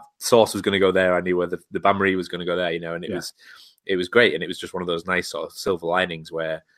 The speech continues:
Speaker 1: I had to do it myself again out of necessity because the guys fucked off and took the money. Um, so there was no <laughs> budget left.
Speaker 2: <laughs>
Speaker 1: Um, so we literally, we, we just, we just delayed the opening and just, just finished it ourselves. So, like,
Speaker 2: Yeah.
Speaker 1: you know, learned tiling,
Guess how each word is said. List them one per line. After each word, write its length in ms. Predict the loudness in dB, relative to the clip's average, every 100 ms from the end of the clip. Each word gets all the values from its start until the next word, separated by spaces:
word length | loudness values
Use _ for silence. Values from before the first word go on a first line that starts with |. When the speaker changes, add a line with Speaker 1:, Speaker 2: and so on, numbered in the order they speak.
| _ _ -6
Speaker 1:
I 60 | -4
had 140 | -4
to 60 | 0
do 80 | 0
it 80 |
myself 360 | 0 0 -2 -2
again 280 | 0 2 2
out 100 | 0
of 80 | -4
necessity 600 | -6 -4 -4 -6 -8 -8 _ _ -18
because 280 | -8 -8
the 80 | -4
guys 200 | -2 -2
fucked 220 | -4 -4
off 220 | -4 -2 -6
and 120 | -10
took 140 | -10 -8
the 60 |
money. 300 | -6 -6 -8 -14 _ _ _ _ -2
Um, 280 | -2 -2
so 140 | -6 -4
there 60 |
was 100 | 0
no 160 | 2 4
<laughs> 80 | 2
budget 200 | -2 -2
left. 300 | -2 -2 -8 -12
Speaker 2:
<laughs> 420 | -4 -2 0 2
Speaker 1:
Um, 440 | 4 4 2 0
so 160 | 0 4
we 120 | 6
literally, 380 | 4 4 4 4
we, 200 | 4 2
we 80 | 0
just, 200 | -2 -2
we 100 | -2
just 180 | -2 0
delayed 280 | 2 4 2
the 80 | 0
opening 340 | -2 -6 -10
and 80 | -10
just, 220 | -14 -10
just 180 | -10 -10 _ _ _
finished 320 | 2 2 2
it 40 |
ourselves. 360 | 0 0 -2 0
So, 100 | 0
like, 220 | 0 -2 -4
Speaker 2:
Yeah. 120 | -14 -14 _
Speaker 1:
you 100 | 0
know, 180 | 4 4
learned 360 | 6 4 4 0
tiling, 680 | 2 4 4 2 0 -8